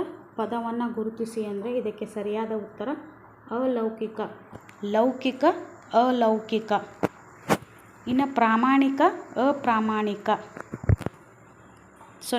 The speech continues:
ನೆಕ್ಸ್ಟ್ ಪ್ರಶ್ನೆ, ನೆಕ್ಸ್ಟ್ ಪ್ರಶ್ನೆ, ಈ ಗಾದೆ ಮಾತನ್ನು ಪೂರ್ಣಗೊಳಿಸಿ. ಈ ಗಾದೆ ಮಾತನ್ನು ಪೂರ್ಣಗೊಳಿಸಿ. ಅಂಗೈ ಹುಣ್ಣಿಗೆ ಡ್ಯಾಶ್. ಅಂಗೈ ಹುಣ್ಣಿಗೆ ಡ್ಯಾಶ್. ಆಪ್ಷನ್ ಎ, ಕಣ್ಣು ಬೇಕೆ.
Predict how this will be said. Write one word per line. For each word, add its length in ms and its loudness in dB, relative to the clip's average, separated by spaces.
ನೆಕ್ಸ್ಟ್ 260 -4
ಪ್ರಶ್ನೆ, 300 0
ನೆಕ್ಸ್ಟ್ 240 0
ಪ್ರಶ್ನೆ, 280 0
ಈ 20 6
ಗಾದೆ 280 2
ಮಾತನ್ನು 420 0
ಪೂರ್ಣಗೊಳಿಸಿ. 720 0
ಈ 20 6
ಗಾದೆ 300 0
ಮಾತನ್ನು 460 -4
ಪೂರ್ಣಗೊಳಿಸಿ. 840 -2
ಅಂಗೈ 340 2
ಹುಣ್ಣಿಗೆ 500 0
ಡ್ಯಾಶ್. 300 2
ಅಂಗೈ 320 2
ಹುಣ್ಣಿಗೆ 520 -2
ಡ್ಯಾಶ್. 260 0
ಆಪ್ಷನ್ 400 -4
ಎ, 40 2
ಕಣ್ಣು 260 4
ಬೇಕೆ. 360 -2